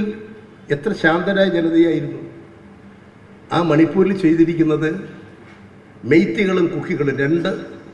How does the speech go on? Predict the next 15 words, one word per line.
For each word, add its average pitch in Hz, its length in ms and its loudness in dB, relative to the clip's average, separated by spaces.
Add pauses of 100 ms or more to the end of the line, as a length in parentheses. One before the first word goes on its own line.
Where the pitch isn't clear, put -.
(420)
വിഭാഗമാണ്. 135 600 -4 (1120)
കുക്കികൾ 175 420 -2 (720)
മലമേ-, 170 480 2 (280)
മലകളിൽ 180 440 2
താമസിക്കുന്നവരും 135 720 -2 (1500)
മെയ്ത്തികൾ 196 460 2 (840)
സാധാരണ 180 500 2
സമതലത്ത് 170 460 0
താമസിക്കുന്നവരുമാണ്. 135 800 -4 (1000)
രണ്ട് 160 260 -2
വിഭാഗത്തിലും 156 540 0
ക്രിസ്ത്യാനികളുണ്ട്, 139 720 -4 (240)
എല്ലാ 131 240 -2
മതത്തിൽപ്പെട്ടവരുമുണ്ട്. 123 800 -8 (1500)
നാൽപത് 202 340 4